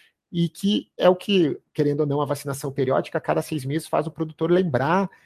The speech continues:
e todas as partes interessadas do nosso programa. Então, é um desafio, nós já temos, temos que começar a pensar e temos que lançar um novo plano estratégico aí pensando nesses desafios, chamando a sociedade civil organizada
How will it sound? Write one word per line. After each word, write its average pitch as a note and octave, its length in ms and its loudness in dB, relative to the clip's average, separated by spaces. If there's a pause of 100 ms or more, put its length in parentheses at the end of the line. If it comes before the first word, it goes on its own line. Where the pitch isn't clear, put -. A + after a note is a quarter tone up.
(180)
e C3+ 60 -4
todas E3 240 -4
as - 60 -20
partes C#3+ 200 -2
interessadas D3 600 -2
do - 140 -12
nosso C#3+ 220 -6
programa. B2 440 0
Então, C#3 480 -6
é D3 100 -6
um F3+ 100 -2
desafio, C#3 720 -2 (300)
nós A#2 160 -4
já C3 80 0
temos, C#3+ 360 -6 (200)
temos D#3+ 280 2
que C3 140 -12
começar B2+ 380 -6
a A2 40 -2
pensar B2 600 -6 (320)
e D#3+ 140 0
temos F#3 360 2
que - 120 -4
lançar F#3+ 280 0
um F3 60 2
novo F3 240 2
plano E3+ 220 2
estratégico C#3+ 600 0
aí D3+ 100 0
pensando F3 420 -2
nesses E3+ 300 -4
desafios, E3 580 -2 (320)
chamando C#3+ 440 0
a C3+ 40 0
sociedade C3 480 -2
civil B2+ 240 -4
organizada C#3+ 840 0